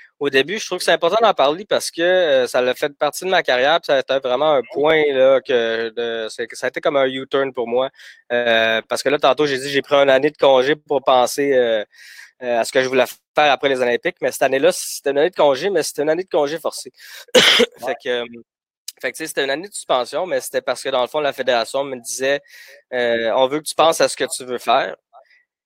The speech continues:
Speaker 1: si tu veux continuer en ski, on veut que tu reviennes d'une façon sérieuse. Si c'est pas ça que tu veux faire, ben, va faire d'autres choses. Euh, pour rester poli.
Speaker 2: Il faut, il faut que, il faut que les gens comprennent que quand t'es un athlète, tu signes un contrat.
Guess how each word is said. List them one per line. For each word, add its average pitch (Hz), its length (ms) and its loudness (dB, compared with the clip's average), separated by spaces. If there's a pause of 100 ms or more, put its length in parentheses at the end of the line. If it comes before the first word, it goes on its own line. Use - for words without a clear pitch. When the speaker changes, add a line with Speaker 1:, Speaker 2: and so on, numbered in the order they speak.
(240)
Speaker 1:
si - 380 -2
tu - 140 -12
veux 135 160 -6
continuer 156 440 2
en 151 120 6
ski, - 260 -4
on 151 160 4
veut 131 120 -8
que - 40 -14
tu - 100 -12
reviennes 131 520 -2
d'une 127 180 -10
façon 123 260 -2
sérieuse. 135 540 -2
Si - 240 -6
c'est 151 160 -4
pas 143 160 -2
ça 156 160 -2
que 151 60 -12
tu - 140 -10
veux 127 100 -6
faire, 135 280 4
ben, 113 380 2 (140)
va 117 100 0
faire 117 160 2
d'autres 117 220 -4
choses. - 260 -10 (460)
Euh, 101 400 -2 (240)
pour 120 100 -2
rester 120 240 2
poli. 117 240 2 (600)
Speaker 2:
Il 160 80 -8
faut, 220 260 0
il 151 100 -10
faut 214 160 -10
que, - 120 -6 (180)
il 147 60 -12
faut 214 120 -2
que 190 100 -6
les 165 80 0
gens 185 160 -4
comprennent 170 520 -6
que 147 320 0 (420)
quand 180 180 -2
t'es 131 200 0
un 127 240 -2
athlète, 131 520 -4
tu - 140 -10
signes 160 320 -2
un 113 100 -4
contrat. - 640 0